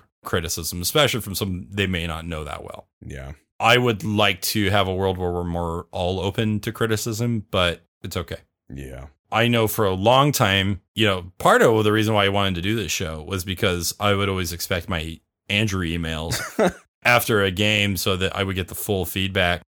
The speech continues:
Speaker 1: And I would enjoy how long those things would be sometimes because you would, you were clearly paying attention to,
Speaker 2: Mm.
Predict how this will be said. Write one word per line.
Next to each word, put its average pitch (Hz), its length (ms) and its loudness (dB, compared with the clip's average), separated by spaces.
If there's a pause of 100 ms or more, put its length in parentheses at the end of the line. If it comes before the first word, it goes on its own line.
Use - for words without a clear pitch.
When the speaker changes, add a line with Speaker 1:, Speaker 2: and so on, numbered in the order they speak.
Speaker 1:
And 101 440 2
I 135 100 4
would 170 100 4
enjoy 107 480 2
how 98 160 2
long 92 340 0
those 78 220 -4
things 82 260 -6
would 80 180 -8
be 85 200 -6
sometimes 80 600 -8
because 98 380 -2
you 104 100 -2
would, 90 160 -4 (160)
you 110 120 0
were 95 160 -4
clearly 104 480 0
paying 87 240 -4
attention 85 540 -4
to, 82 340 -10
Speaker 2:
Mm. 76 340 -8